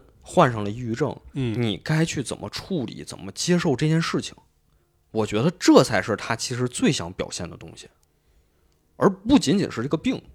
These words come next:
Speaker 2: 嗯，就相当于是，呃，其实阿尔茨海默症相对来讲是一个更，更私密性的，
Speaker 1: 对。
Speaker 2: 更个人的，但是像抑郁症这种可能就反而变成一种更社会性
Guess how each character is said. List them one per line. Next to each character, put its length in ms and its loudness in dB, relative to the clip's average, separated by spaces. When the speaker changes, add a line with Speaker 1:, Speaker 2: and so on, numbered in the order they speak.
Speaker 2:
嗯， 340 -2
就 140 0
相 140 2
当 160 2
于 80 2
是， 240 4
呃， 500 -4
其 140 -8
实 60 0
阿 120 2
尔 160 4
茨 100 -2
海 140 -6
默 140 -8
症 140 -2
相 160 -6
对 120 -2
来 160 -4
讲 200 -10
是 140 -12
一 120 -10
个 120 -6
更， 320 -8
更 160 -8
私 180 -2
密 140 2
性 240 -10
的， 60 -20
Speaker 1:
对。 260 0
Speaker 2:
更 380 -4
个 180 0
人 100 -4
的， 120 -16
但 160 -6
是 140 -2
像 180 -4
抑 100 0
郁 120 2
症 120 -2
这 60 -2
种 160 -6
可 140 -12
能 120 -8
就 140 -4
反 180 -10
而 140 -8
变 200 -6
成 200 -4
一 120 -4
种 200 -10
更 180 -6
社 160 -4
会 140 -4
性 120 -12